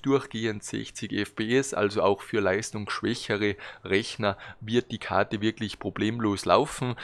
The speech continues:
Auch die Log, wie wir sehen können, ist sauber, also auch die Log-Fehlerfreiheit ist hier voll gegeben. Von den Funktionen her, die Stelle an sich, soweit ich das jetzt beurteilen konnte,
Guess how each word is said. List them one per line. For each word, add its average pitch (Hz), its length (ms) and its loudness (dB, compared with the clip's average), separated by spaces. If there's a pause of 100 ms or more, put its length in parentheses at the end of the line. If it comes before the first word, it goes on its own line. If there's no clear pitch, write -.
(140)
Auch 110 240 6
die 117 300 -2
Log, 113 340 4
wie 131 180 -4
wir 127 120 6
sehen 127 300 0
können, 113 440 0
ist - 280 -6
sauber, 127 420 4
also 101 260 4
auch - 220 0
die 110 100 -6
Log-Fehlerfreiheit 110 1500 2
ist 117 200 -10
hier 110 160 2
voll 117 320 2
gegeben. 131 560 -2 (280)
Von 120 200 0
den 127 100 2
Funktionen 123 640 -2
her, 113 160 4
die 107 120 2
Stelle 120 440 4
an 104 140 0
sich, - 420 -6
soweit 107 380 4
ich 127 160 -8
das 113 180 2
jetzt 110 220 -2
beurteilen 113 500 4
konnte, 127 460 2